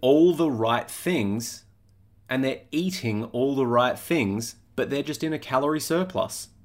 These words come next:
That's it. So yeah, they may have a few more comorbidity factors than me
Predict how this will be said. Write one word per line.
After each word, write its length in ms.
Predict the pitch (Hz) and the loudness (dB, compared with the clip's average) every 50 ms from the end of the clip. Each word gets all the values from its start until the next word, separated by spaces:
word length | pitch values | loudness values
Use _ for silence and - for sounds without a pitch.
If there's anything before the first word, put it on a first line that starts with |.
| _ _ _ - _ _ _ - | _ _ _ -20 _ _ _ -6
That's 240 | - 123 147 - - | -4 -4 -4 -2 -4
it. 300 | 160 165 147 - - - - - - - - - - | -4 -4 -4 -4 -6 -12 -20 -20 -20 -20 -20 -20 -10
So 140 | - - 185 | -4 -2 0
yeah, 360 | 190 190 190 226 226 208 156 | 0 2 2 4 6 6 6
they 140 | 110 117 123 | 6 4 4
may 200 | 139 147 143 139 | 4 2 2 2
have 200 | 131 135 127 113 | 2 2 0 0
a 60 | 113 | 0
few 300 | - - 120 131 127 120 | -4 -2 0 2 2 4
more 260 | 117 113 113 117 110 | 4 4 4 4 2
comorbidity 680 | 113 - - 110 107 107 101 101 98 104 101 101 104 98 | 2 -2 -2 -2 -2 0 -2 -2 -2 -2 -2 -2 -4 -4
factors 580 | - - 113 110 110 - 113 107 104 101 - | -2 -2 -2 -2 -2 -2 -4 -4 -4 -6 -6
than 260 | - 107 104 104 110 | -6 -4 -2 -2 0
me 420 | 139 190 190 127 98 113 156 - | 2 2 2 2 0 -2 -6 -10